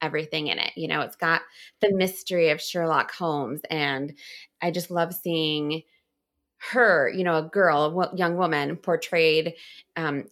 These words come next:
just being so smart and so clever, you know, and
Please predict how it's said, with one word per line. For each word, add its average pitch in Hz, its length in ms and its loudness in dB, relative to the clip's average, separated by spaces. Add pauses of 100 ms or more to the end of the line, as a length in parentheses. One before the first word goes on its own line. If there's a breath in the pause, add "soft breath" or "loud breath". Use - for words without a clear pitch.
just 180 240 -6
being 170 420 2
so 175 640 2
smart 175 600 0
and 170 160 -6
so 160 180 0
clever, 120 800 -2
you 170 100 -2
know, 151 180 -2
and 151 240 -6